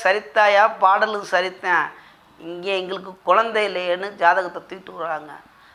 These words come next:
அப்ப அதோடைய தசாபுத்தி வராம ஒரு கெட்டு போன ஒரு நீண்ட தசை, இப்ப ஒண்ணும் இல்ல, சுக்கிர தசையே நடக்குது, சுக்கிரனவே எடுப்போம், அதான் இருக்கத்துலே அதிக தசா ப-,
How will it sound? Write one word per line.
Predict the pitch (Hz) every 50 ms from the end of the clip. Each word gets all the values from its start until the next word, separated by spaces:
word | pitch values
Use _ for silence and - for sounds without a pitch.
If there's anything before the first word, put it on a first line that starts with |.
| _ _
அப்ப | - - - 226 233
அதோடைய | 247 254 262 269 254 214
தசாபுத்தி | 240 240 233 - 285 311 320 311 302 294 285 294 - 294 277
வராம | 262 247 247 247 240 240 233 226 - 202 214 247 254 262 269
ஒரு | 262 247 240 - -
கெட்டு | - 233 226 226 - 233 247
போன | 220 214 226 240 233 226
ஒரு | 226 226 220 214
நீண்ட | 208 214 226 247 277 294 294 285 - 277 254 - - - - - - _ - - _ _ - _ _ -
தசை, | - 208 220 - 247 220
இப்ப | 254 214 233 233
ஒண்ணும் | 226 240 269 285 302 269 262
இல்ல, | 262 247 - - -
சுக்கிர | - 180 180 214 202
தசையே | 196 202 185 - 208 233
நடக்குது, | 240 226 208 214 208 214 208 190 - - - - - _ _ _ _ _ _ _ _ -
சுக்கிரனவே | - 165 - 214 208 214 220 226 233
எடுப்போம், | 226 208 208 202 196 220 202 139 - - - - - - - - - _ _ -
அதான் | 165 196 226 233 220 208 196
இருக்கத்துலே | 190 190 196 190 - 208 214 220 220 214
அதிக | 202 196 196 220 208 214 202 196
தசா | 185 196 185 180 - 208 208 196
ப-, | 202 190 185 180 180 180 175 175 175 175 165